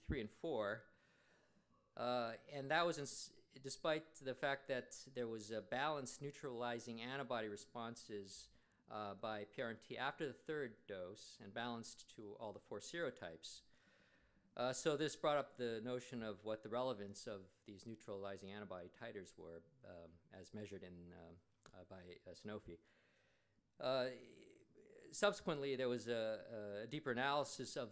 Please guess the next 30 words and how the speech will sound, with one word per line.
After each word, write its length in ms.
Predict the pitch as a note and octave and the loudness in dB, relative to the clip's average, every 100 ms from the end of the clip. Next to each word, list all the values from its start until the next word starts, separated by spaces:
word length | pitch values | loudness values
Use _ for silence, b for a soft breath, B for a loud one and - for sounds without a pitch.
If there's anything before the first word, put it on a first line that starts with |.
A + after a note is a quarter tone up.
| G#2 | -4
the, 340 | A#2 G#2+ G#2 | -4 -2 -4
uh, 60 | G#2+ G2 | -4 -4
neutralizing 760 | B2 C3 C3+ B2 G#2+ A2 G2+ G2+ F#2+ | -4 -2 0 0 0 -2 -2 -4 -4
antibody 400 | B2 B2 G#2 G2 | -2 0 2 0
titers, 640 | G2 A2 G2+ G2 F#2+ - A#2 | -2 -4 -2 -2 -4 -6 -6
uh, 60 | G2+ | -6
in 60 | G2+ | -4
relation 380 | G#2+ A#2+ A#2 G#2 | -2 -2 -2 -6
to 100 | G#2 | -6
the 60 | |
clinical 340 | G2 B2+ A2 G2+ | -4 -4 -2 -2
outcomes, 640 | G#2+ A#2 - G2+ F#2+ - | -4 -6 -6 -4 -4 -8
and 220 | A2+ G2+ G2 B B B - | -8 -8 -8 B B B 2
vaccinees 680 | C3+ - - D3 D#3+ C3 A2 | 2 2 -2 0 0 0 0
with 220 | D3+ E3 - - | 0 0 -2 2
higher 560 | F3+ F3+ F3+ D#3+ - A#2 | 4 4 2 2 0 -2
month 260 | B2+ D3+ - | -2 -2 0
thirteen 400 | D#3 C#3+ - C#3 - | -2 0 -6 -6 -2
titers 460 | D3+ C#3+ A2 G#2 - - | -2 0 -2 -2 -10 -10
to 140 | C#3+ A#2 | -6 -6
a 20 | |
particular 360 | - C#3+ A#2+ G#2+ | -6 -6 -6 -6
serotype 500 | - C#3+ - G#2 G2+ B B B | -2 -2 0 -2 -2 B B B
did 160 | E3 G3 | 0 2
have 220 | E3+ C3+ A2 | 4 2 4
lower 360 | A#2+ D3 C#3+ | 4 6 6
risk 420 | A2+ A2+ D3+ - B2 | 4 4 2 2 -2
of 140 | G#2+ | -2
symptomatic 640 | C3+ B2 B2 A#2+ A2+ G#2+ - - | -4 -4 -2 0 2 0 -4 -10
dengue 400 | A#2+ B2+ A2+ G2 | -4 -2 -2 -6